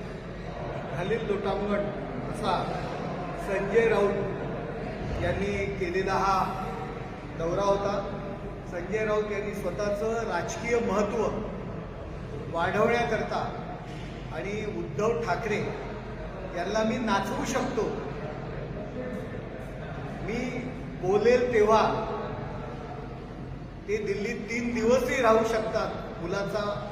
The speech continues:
वाढदिवस असताना सुद्धा दिल्लीमध्ये हॉटेलमध्ये न राहता ते माझ्या घरात राहतात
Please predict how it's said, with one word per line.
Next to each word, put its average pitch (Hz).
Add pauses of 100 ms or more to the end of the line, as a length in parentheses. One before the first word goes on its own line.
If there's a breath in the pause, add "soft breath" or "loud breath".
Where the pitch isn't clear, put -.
(180)
वाढदिवस 175
असताना 202
सुद्धा 165 (1160)
दिल्लीमध्ये 233
हॉटेलमध्ये 226
न 220
राहता 226 (1160)
ते 190
माझ्या 202
घरात 240
राहतात -